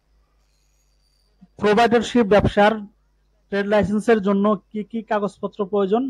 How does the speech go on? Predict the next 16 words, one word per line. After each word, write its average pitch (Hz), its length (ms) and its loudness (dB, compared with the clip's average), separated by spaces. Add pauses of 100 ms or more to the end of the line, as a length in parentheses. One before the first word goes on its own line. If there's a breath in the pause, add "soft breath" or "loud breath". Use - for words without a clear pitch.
(200)
চলুন 196 220 -2 (100)
জানি। 139 200 -2 (640)
এক 196 140 -4 (120)
copy 220 200 0 (120)
passport 220 480 0
সাইজের 208 400 0
ছবি, 202 260 2 (1700)
national 190 520 -4
আইডি 214 160 2
কার্ডের 208 300 0
photocopy, 202 460 -2 (600)
office 180 320 -2 (180)
অথবা 202 280 0
দোকান 196 340 -2
ভাড়ার 185 280 2
চুক্তিপত্র, 196 480 -6